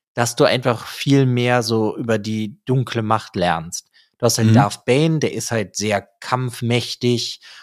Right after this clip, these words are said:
Speaker 1: und pipapo. Natürlich ist er halt auch mächtig in der Macht, aber anders. Weil Senna lernt ja dann, ja doch, sie lernt, weil er gibt ihr ja dann so Schriften von anderen Sith,
Speaker 2: Mhm.
Speaker 1: halt so, ähm,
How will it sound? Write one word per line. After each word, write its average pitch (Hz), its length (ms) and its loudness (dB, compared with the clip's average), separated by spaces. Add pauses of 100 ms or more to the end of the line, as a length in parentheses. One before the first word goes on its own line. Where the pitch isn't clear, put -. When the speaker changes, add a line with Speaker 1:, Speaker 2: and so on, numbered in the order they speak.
(140)
Speaker 1:
und 117 580 -4
pipapo. 127 920 4
Natürlich 107 400 -4
ist 113 80 -4
er 107 140 2
halt 92 160 -2
auch 95 220 -4
mächtig 110 360 -4
in 110 60 -4
der 95 140 -2
Macht, 139 320 -2
aber 101 260 0
anders. 107 480 -4 (400)
Weil 107 300 -2 (200)
Senna 131 480 0
lernt 127 420 0
ja 139 100 2
dann, 127 320 -2 (880)
ja 110 120 -4
doch, 107 160 -4
sie - 140 -6
lernt, 123 460 0
weil 110 100 -2
er 101 140 0
gibt 113 200 -4
ihr 113 60 2
ja 104 80 2
dann 104 140 -2
so 98 100 -6
Schriften 143 640 -2
von 131 180 -4
anderen 123 300 2
Sith, 131 400 0 (460)
Speaker 2:
Mhm. 110 120 4
Speaker 1:
halt 120 180 6
so, 117 460 4
ähm, 113 380 -2